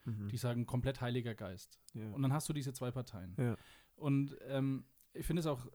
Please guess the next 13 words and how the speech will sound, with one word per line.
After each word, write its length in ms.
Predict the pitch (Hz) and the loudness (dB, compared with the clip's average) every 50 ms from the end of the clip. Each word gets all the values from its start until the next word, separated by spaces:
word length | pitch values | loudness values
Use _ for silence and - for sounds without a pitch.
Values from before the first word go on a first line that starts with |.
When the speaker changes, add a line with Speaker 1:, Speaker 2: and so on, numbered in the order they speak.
| - - - | -16 -14 -12
Speaker 2:
ähm, 800 | 123 107 110 123 127 123 123 123 123 120 120 110 - - 269 - | -10 -8 -4 -2 0 2 4 4 4 4 2 0 -2 -8 -12 -6
gut, 200 | - - 185 185 185 | -4 -2 0 0 0
dass 120 | 147 - | 0 0
wir 100 | 135 131 | 0 0
drüber 280 | 123 131 123 123 120 120 | 0 2 2 2 2 4
reden, 360 | 123 160 190 - 147 147 143 | 2 2 2 2 0 2 2
weil 100 | 131 123 | 2 2
ich 140 | 127 127 - | 0 -2 -2
finde, 1000 | - 147 147 170 170 151 - - - 113 - 160 135 135 135 135 135 131 120 110 | -2 0 0 0 0 -2 -4 -10 -16 -10 -4 -2 0 2 4 4 2 2 0 -2
äh, 40 | - | -4
so 140 | - - 139 | -4 -2 -2
dieser 240 | 127 131 120 131 127 | -2 0 0 2 2
Dialog 580 | 127 127 127 120 120 120 131 151 202 196 - | 4 4 4 6 6 4 4 4 2 0 -4